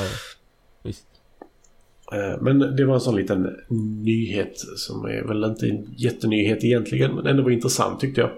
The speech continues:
Speaker 1: Mm, mm.
Speaker 2: Eh, och sen var det nog slut, va?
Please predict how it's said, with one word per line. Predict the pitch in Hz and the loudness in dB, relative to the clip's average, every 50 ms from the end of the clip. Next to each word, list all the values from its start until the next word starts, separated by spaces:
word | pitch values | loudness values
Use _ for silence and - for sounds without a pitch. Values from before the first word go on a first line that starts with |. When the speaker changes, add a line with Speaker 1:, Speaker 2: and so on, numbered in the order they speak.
| - _ _ _ _ _ _ _ _ - | -12 _ _ _ _ _ _ _ _ -18
Speaker 1:
Mm, | 143 139 - _ _ _ _ - | -18 -18 -18 _ _ _ _ -14
mm. | 127 123 - - _ _ _ _ _ _ _ _ _ _ _ - - - - - _ _ _ _ _ - - _ _ _ _ _ _ _ _ _ _ _ _ _ _ _ _ _ _ - | -14 -14 -14 -16 _ _ _ _ _ _ _ _ _ _ _ -20 -20 -20 -20 -20 _ _ _ _ _ -20 -20 _ _ _ _ _ _ _ _ _ _ _ _ _ _ _ _ _ _ -10
Speaker 2:
Eh, | - - 117 117 117 117 - - - - _ _ _ _ _ _ _ _ _ _ _ _ - - _ _ _ - | -8 -6 -4 -4 -4 -4 -6 -8 -10 -14 _ _ _ _ _ _ _ _ _ _ _ _ -20 -20 _ _ _ -10
och | - - | -6 -2
sen | - - 135 110 | 0 2 2 4
var | 104 104 | 4 4
det | 123 | 4
nog | 160 214 214 - | 4 2 2 0
slut, | - - 240 - - - - | 0 0 0 0 -2 -2 0
va? | - 120 147 | 0 0 0